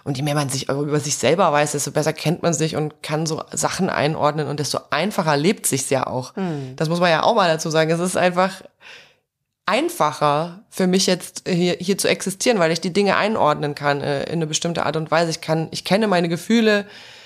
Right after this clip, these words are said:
Speaker 1: Ich hab halt gelernt, dadurch irgendwie die erstmal zu sehen und zu denken,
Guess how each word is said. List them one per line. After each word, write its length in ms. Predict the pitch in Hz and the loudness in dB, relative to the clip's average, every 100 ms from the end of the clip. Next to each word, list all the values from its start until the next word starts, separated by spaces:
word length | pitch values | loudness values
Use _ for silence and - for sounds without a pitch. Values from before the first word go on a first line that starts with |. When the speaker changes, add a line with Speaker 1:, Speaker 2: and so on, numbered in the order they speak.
| - - | -12 -4
Speaker 1:
Ich 260 | 165 - - - | -2 -2 -6 -4
hab 340 | 160 160 196 | -2 0 2
halt 420 | 190 190 - - | 2 0 -12 -4
gelernt, 480 | 190 170 165 208 226 | 0 2 4 4 2
dadurch 240 | 196 175 - | -2 -2 -4
irgendwie 280 | 175 175 - | -2 -2 -6
die 300 | - - 180 | -14 -10 -6
erstmal 280 | 170 170 175 | -4 -2 -4
zu 100 | 156 | -4
sehen 500 | 143 190 226 185 196 | -4 0 2 0 -2
und 180 | - 165 | -6 -8
zu 80 | 165 | -4
denken, 260 | 165 165 | -2 -4